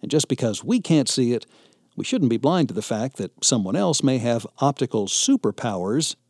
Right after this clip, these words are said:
far beyond our own. Don't let overstocked chaos be your kryptonite. One day, you're gonna save yourself a store run, meaning time and money, because,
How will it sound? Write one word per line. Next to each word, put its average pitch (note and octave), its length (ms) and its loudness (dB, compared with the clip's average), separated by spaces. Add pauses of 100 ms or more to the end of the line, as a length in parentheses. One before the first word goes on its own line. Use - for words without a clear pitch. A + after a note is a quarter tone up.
(120)
far C3+ 260 4
beyond A2 340 0
our G#2+ 180 0
own. A2+ 360 0 (680)
Don't G#3 160 6
let G#3 160 4
overstocked D3 760 2
chaos G#2 480 0
be B2+ 140 0
your C#3+ 220 2
kryptonite. E2+ 580 -4 (240)
One G3 240 4
day, A#2 220 2
you're C#3 180 2
gonna C#3 160 4
save C#3 220 4
yourself F3 320 2
a G#3 40 2
store A#3 300 6
run, G#2+ 320 2 (220)
meaning C3 280 6
time F3+ 600 2
and F#3+ 160 4
money, C#3 440 4
because, E3 680 2